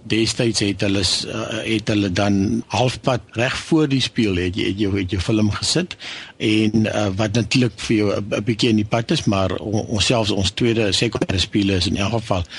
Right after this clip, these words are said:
in die pad. Die een manier wat, eh, 'n eenvoudige Schmidt-kamera, eh, is jou film dan op, op, ook op 'n kurwe, ook op 'n sirkel, uh, of, of aan 'n balvorm. Maar d-, d-,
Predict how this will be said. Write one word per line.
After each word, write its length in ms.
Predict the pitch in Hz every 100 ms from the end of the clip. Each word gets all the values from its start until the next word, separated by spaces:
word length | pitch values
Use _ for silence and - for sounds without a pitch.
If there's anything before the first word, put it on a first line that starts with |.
| - - -
in 120 | 113
die 140 | 95 92
pad. 280 | 104 95 - - -
Die 360 | 117 120 - 147
een 100 | 170
manier 300 | 143 131 113
wat, 240 | 113 110
eh, 500 | - - - - 127
'n 100 | 127
eenvoudige 560 | 127 120 123 147 139 123
Schmidt-kamera, 880 | - 135 120 123 117 110 104 98 -
eh, 360 | 71 - -
is 120 | 123 -
jou 280 | 107 104
film 800 | 101 - - - 131 131 123 110 - 113
dan 320 | 107 107 101 - - - - -
op, 220 | 127 107
op, 240 | 123 113 -
ook 220 | 139 -
op 160 | 123
'n 100 | 117
kurwe, 400 | - 135 104 85
ook 160 | 117 117
op 160 | 110 -
'n 60 |
sirkel, 500 | - 120 113 - 87 - - - 110
uh, 240 | 95 101
of, 220 | 101 92
of 240 | 104 107 117
aan 160 | 101
'n 80 | 92
balvorm. 600 | 98 110 - 113 92 80 - - - -
Maar 380 | 120 107 104 104
d-, 300 | 95 101 - 107 -
d-, 80 | -